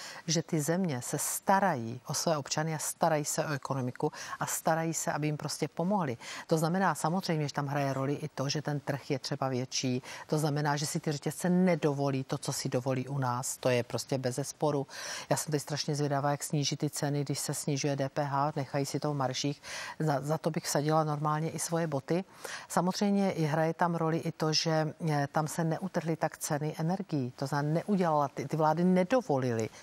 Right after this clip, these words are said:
to, co se stalo u nás. To, co jste vy říkal, rok dvacet dva, že nechali vyšumět, že to nezastropovali, že ho nezdanili zpětně. To jsou všechno ty kroky, to se propsalo do těch cen.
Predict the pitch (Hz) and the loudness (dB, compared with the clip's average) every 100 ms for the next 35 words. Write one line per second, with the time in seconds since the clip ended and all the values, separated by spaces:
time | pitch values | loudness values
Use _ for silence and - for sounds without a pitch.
0 | - 175 - - 147 147 - - 127 143 | 0 0 2 -2 -2 -2 -2 0 0 0
1 | 131 123 123 - - - 175 - 175 - | -2 -2 -4 -10 -12 0 0 0 -2 0
2 | 151 143 139 - 131 135 151 151 143 139 | 2 2 0 2 2 2 0 0 0 0
3 | - 139 139 139 135 135 139 135 127 - | -2 -2 -2 0 -2 -2 -2 0 0 -2
4 | 135 143 127 123 - - - 160 165 139 | -2 0 -2 -4 -8 -8 -2 0 2 0
5 | 139 - 143 - 139 127 127 131 143 156 | -2 -2 -4 -2 -2 0 0 0 0 2
6 | 151 - 143 139 135 131 - 131 - 135 | 0 0 0 0 -2 -4 -2 -2 0 -2
7 | - - - - 214 - 240 202 - 175 | -2 -12 -14 0 0 2 -2 0 0 0
8 | - 190 - 156 - - 147 - 196 175 | -2 -2 0 -2 -2 -2 -2 0 -2 0
9 | - - 202 196 - - 185 175 156 147 | -2 2 2 2 -4 0 2 2 0 -2
10 | 160 - - 120 131 | -6 -6 -4 -2 -2